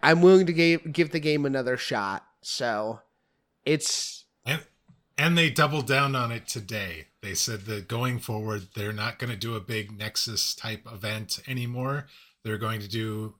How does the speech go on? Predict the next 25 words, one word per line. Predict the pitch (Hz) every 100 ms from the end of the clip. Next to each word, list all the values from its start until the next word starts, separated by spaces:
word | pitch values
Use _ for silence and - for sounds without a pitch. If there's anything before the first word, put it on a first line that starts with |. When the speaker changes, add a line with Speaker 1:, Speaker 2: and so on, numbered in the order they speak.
| _ _
Speaker 2:
things | 113 113 98
with | 90
variants. | 95 131 135 127 120 -
They're | 101
gonna | 101
do | 98 113
things | - 107 92
with | 92
the | 101
season | - 143 113 117
pass, | - 117 110 104 - - - _ _ 101
uh, | 101 104 -
to | 110
make | 107 104
those | 117 117 107
more | 113 110
enticing. | 101 110 104 - 104
And | 92
those | 98 104 101 104
are |
going | 95 101 95
to | 90
be | 92
the | _
primary | - 98 92 92